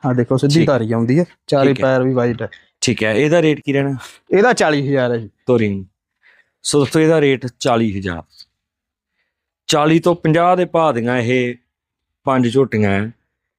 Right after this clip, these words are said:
Speaker 2: ਇਹ ਚਾਲੀ ਹਜ਼ਾਰ ਇਹਦੀ ਕੀਮਤ ਵੀਰ ਨੇ ਰੱਖੀ ਹੈ। ਸਟਰਕਚਰ ਇਹਦਾ ਵੀ ਬਹੁਤ ਸੋਹਣਾ, ਦੱਸੋ,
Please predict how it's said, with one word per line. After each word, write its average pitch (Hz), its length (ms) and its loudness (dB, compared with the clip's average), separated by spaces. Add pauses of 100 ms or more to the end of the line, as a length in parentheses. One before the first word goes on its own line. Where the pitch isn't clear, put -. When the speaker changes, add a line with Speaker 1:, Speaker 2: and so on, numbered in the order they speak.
(1400)
Speaker 2:
ਇਹ 147 340 2 (200)
ਚਾਲੀ 131 360 0
ਹਜ਼ਾਰ 135 240 0
ਇਹਦੀ 131 480 0 (100)
ਕੀਮਤ 120 320 2
ਵੀਰ 123 220 2
ਨੇ 120 140 0
ਰੱਖੀ 120 360 0
ਹੈ। 131 100 -4 (2750)
ਸਟਰਕਚਰ 147 580 0
ਇਹਦਾ 139 220 4
ਵੀ 147 100 4
ਬਹੁਤ 120 220 0
ਸੋਹਣਾ, 120 300 -2
ਦੱਸੋ, 104 260 -6